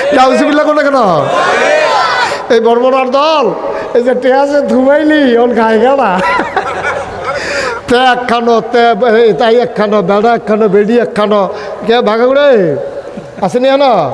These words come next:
এই বেড়া একখানো, বেডি একখানো, বেড়া গিয়া মালয়েশিয়া, বেডি গিয়া কানাডা, বেগম ফাড়া, টেহা ফুটা রইছে সিফাত। এই টেহা আবার সরকারে আননের লেগে লাইন করতে আছে, হেতার নাইয়াটা সিফা দিয়া রইছে, কবে হুনে টেহা নাই।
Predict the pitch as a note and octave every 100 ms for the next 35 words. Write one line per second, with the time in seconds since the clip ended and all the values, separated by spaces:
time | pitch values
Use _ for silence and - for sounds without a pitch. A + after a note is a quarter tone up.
0 | - - - - G#3+ G3+ G#3+ A#3 A#3 A#3
1 | A3 A3 G#3+ G#3+ B3 - G#3+ A3 A3 G#3
2 | - - G3 G3+ A3 A3 G3+ G#3 A3 -
3 | G3+ F#3+ G#3 G#3 A3 G#3+ G3+ G3+ G3+ G3
4 | F#3+ - - G3 F#3 G3 E3 G3+ F#3+ D3+
5 | - - G3+ G#3 G#3+ A3 A3 G#3 G#3 G#3
6 | A#3+ A3+ G3 D#3+ - - G3 F#3+ F#3+ A3+
7 | A3 G#3 G#3 F#3 D#3 F#3 G3+ G3 G#3+ A3
8 | A3 A3 G#3+ G3 F#3+ G3 G3+ - G3+ -
9 | F3+ C#3 - - F#3 G3+ F#3+ F#3+ F#3+ F#3+
10 | G3 G3 G#3+ A3 G#3+ F3+ F#3+ G3 G#3 F#3
11 | G#3+ F#3+ G3 G3+ F#3+ F3